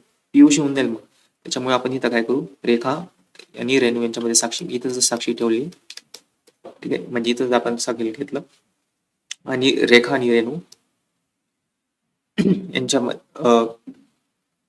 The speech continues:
इथं आपण काय घेऊ, रेखा घेऊ. ठीक आहे, रेखा आणि रेण-, रेणू यांच्यामध्ये काय साक्षीला आपण, अ, म्हणजे काय बसलेले आहे. ठीक आहे, संपला विषय. आता बघा मग काय विचारलंय त्यांनी,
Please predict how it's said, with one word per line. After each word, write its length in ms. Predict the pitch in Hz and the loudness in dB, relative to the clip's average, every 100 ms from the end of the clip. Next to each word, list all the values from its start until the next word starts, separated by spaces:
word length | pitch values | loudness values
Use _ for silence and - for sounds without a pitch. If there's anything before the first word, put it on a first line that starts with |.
| _ _ - _ _ _ _ _ _ - | _ _ -20 _ _ _ _ _ _ -4
इथं 220 | 127 139 | 0 2
आपण 200 | 127 120 | 2 0
काय 120 | 123 | 0
घेऊ, 160 | 127 - - | -2 -2 0
रेखा 220 | 120 127 | 0 0
घेऊ. 100 | - - - | -8 -10 -14
ठीक 100 | - | -10
आहे, 160 | 165 - _ _ _ _ 131 | -10 -12 _ _ _ _ -2
रेखा 280 | 131 175 175 | 0 0 -2
आणि 220 | 127 123 | 0 2
रेण-, 300 | 123 123 - | 2 0 -2
रेणू 300 | 123 120 131 | -2 -2 -4
यांच्यामध्ये 340 | 127 123 123 117 | -8 -6 -2 0
काय 220 | 127 135 - | 0 2 4
साक्षीला 400 | 123 - 117 117 | 4 2 0 0
आपण, 200 | 123 143 _ _ - | 0 -6 _ _ -12
अ, 40 | 117 - - _ _ _ _ _ _ _ _ _ _ _ - | -10 -10 -14 _ _ _ _ _ _ _ _ _ _ _ -8
म्हणजे 220 | 113 113 | -6 0
काय 100 | 139 | 0
बसलेले 380 | 139 131 123 - | 4 2 2 -2
आहे. 100 | - - | -8 -8
ठीक 100 | 151 | -4
आहे, 100 | 180 - _ _ _ _ - | -4 -6 _ _ _ _ -4
संपला 240 | 131 147 | 0 4
विषय. 200 | 143 160 - - - | 4 2 -4 -12 -12
आता 160 | - 135 | -2 0
बघा 180 | 127 117 - - _ - | 0 -2 -10 -20 _ -14
मग 100 | 131 | -6
काय 200 | - 147 | 2 6
विचारलंय 340 | 151 160 156 147 | 6 6 4 2
त्यांनी, 240 | 131 | -2